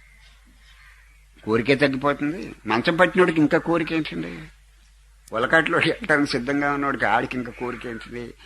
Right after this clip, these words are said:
కోరిక తగ్గిపోతుంది. ఇంట్లో వాళ్ళు ఎవరో పట్టించుకోరు, చెప్పేవాళ్ళు ఊరికే అంటారు, మంచం పోయి ఆడికి కోపం తగ్గిపోతుంది. లోపల కోపంలో ఏం చేస్తాడు? కో-, అసమానం కోపం తెచ్చుకుంటే ఇది పెట్టేవాళ్ళు కూడా పెట్టుంటారు.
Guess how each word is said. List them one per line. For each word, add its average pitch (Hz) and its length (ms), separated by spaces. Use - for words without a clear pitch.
కోరిక 110 280
తగ్గిపోతుంది. 131 560
ఇంట్లో 190 380
వాళ్ళు 240 180
ఎవరో 208 240
పట్టించుకోరు, 214 760
చెప్పేవాళ్ళు 214 560
ఊరికే 190 320
అంటారు, 185 280
మంచం 170 320
పోయి 175 140
ఆడికి 143 220
కోపం 131 420
తగ్గిపోతుంది. 151 540
లోపల 180 300
కోపంలో 175 540
ఏం 165 240
చేస్తాడు? 175 520
కో-, 160 220
అసమానం 165 420
కోపం 147 320
తెచ్చుకుంటే 147 380
ఇది 135 80
పెట్టేవాళ్ళు 127 440
కూడా 123 160
పెట్టుంటారు. 110 520